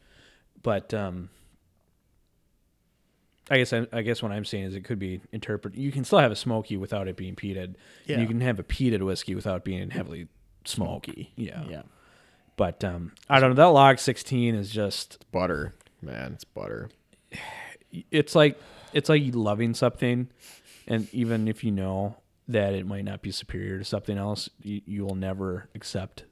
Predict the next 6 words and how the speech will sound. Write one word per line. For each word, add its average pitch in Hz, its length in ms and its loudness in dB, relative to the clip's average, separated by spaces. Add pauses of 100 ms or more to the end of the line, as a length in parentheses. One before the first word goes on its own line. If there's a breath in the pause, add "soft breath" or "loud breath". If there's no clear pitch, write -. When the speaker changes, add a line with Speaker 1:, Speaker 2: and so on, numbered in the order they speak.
Speaker 1:
that 113 340 -2 (320)
Speaker 3:
Mm-hmm. 85 140 -6
Speaker 1:
it's 80 140 -6
not 127 220 -4
superior. 127 600 -2 (960 soft breath)
Um, 98 440 -2